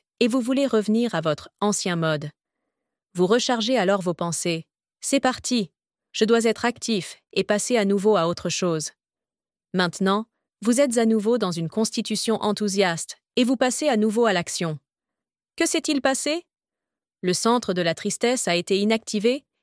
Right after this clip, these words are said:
et le centre du bonheur activé, exactement au niveau de l'esprit. Chez moi, c'est donc le centre de la tristesse qui vient de s'activer. Cette vision de notre âme, de nos sensations et de notre esprit est déjà très déficiente. Les sentiments et les pensées,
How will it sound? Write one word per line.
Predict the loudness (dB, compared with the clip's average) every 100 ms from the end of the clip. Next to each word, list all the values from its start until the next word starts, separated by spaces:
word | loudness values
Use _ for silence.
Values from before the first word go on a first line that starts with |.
| _ 2
et |
le | 2
centre | 2 0 -2 -2
du | 0
bonheur | 2 2 2 0
activé, | -4 -4 -4 0 -2 -4 _ _ _ 0
exactement | 2 2 0 0 2 2 0
au |
niveau | 0 2 2
de | 2
l'esprit. | -2 -6 -6 -8 -8 _ _ _ _ _ _
Chez | -4 0 2
moi, | 4 2 -2 _
c'est | -4 0
donc | 2 0 0
le | -2
centre | 0 -2 0
de | 0
la | 0
tristesse | -2 -4 0 0 0 -2
qui | -4 -2
vient | 0 0
de |
s'activer. | 0 -4 -4 -6 -2 -2 -4 _ _ _ _ _ -4
Cette | -2 0
vision | 0 2 2 2
de | 0
notre | -2 0
âme, | 0 0 -2 _ _ _ 2
de | 4
nos | 4
sensations | 0 -2 -2 -2 -2 -2 -2
et | -2
de | -2
notre | -2 -4
esprit | -6 -4 -2 -4 _ _ _ -2
est | 0
déjà | 2 0 -2
très | -2 0
déficiente. | 0 0 -4 -2 -4 -4 -10 _ _ _ _ _ _ _
Les | -2 0
sentiments | 2 0 0 2 2
et | 0
les | -2
pensées, | -2 -4 -2 -2